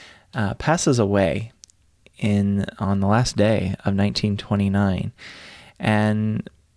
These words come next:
Will travels back to Cincinnati to attend the funeral. This has quite the detrimental effect on his health. The court reconvenes on January sixth, nineteen thirty, and Taft still had not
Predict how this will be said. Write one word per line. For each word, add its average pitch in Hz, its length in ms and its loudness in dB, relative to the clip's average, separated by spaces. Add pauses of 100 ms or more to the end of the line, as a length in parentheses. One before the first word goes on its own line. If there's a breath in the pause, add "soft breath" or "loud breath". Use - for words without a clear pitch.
(440)
Will 107 580 2
travels 110 580 0
back - 440 -2
to 151 100 -2
Cincinnati 120 640 2
to - 280 -4
attend 101 280 -2
the 98 100 0
funeral. 101 540 0 (800 soft breath)
This 127 140 2
has 139 200 2
quite - 520 -2
the 110 100 -4
detrimental 107 680 2
effect - 560 -2
on 98 140 0
his 101 220 -2
health. 101 380 0 (580 loud breath)
The 110 80 0
court - 440 0 (320)
reconvenes 113 840 4 (120)
on 98 280 2
January 98 460 2
sixth, - 600 -2 (720 loud breath)
nineteen 110 440 0
thirty, 104 640 2 (120)
and 113 140 0
Taft - 420 -2
still 127 320 2
had 110 160 2
not 104 360 2